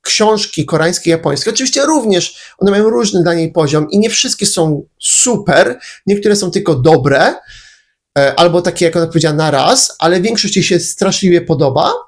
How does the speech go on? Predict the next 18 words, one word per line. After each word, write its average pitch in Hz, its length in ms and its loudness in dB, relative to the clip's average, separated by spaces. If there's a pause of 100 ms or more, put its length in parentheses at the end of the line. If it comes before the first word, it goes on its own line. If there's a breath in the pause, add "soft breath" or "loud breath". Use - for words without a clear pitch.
Natomiast 208 540 -2
Równanie 190 440 0
profesora, 180 760 0
z - 60 -8
tego, 202 160 0
co 202 60 -4
zrozumiałem, 185 380 0
to 208 60 2
ona 185 140 0
chyba 175 140 -4
do 165 120 0
tego 170 220 2 (140)
wróciła. 160 580 0 (500 loud breath)
E, 160 180 4
zresztą 202 260 0
tak 208 100 0
jak 214 180 -2
ma 208 160 6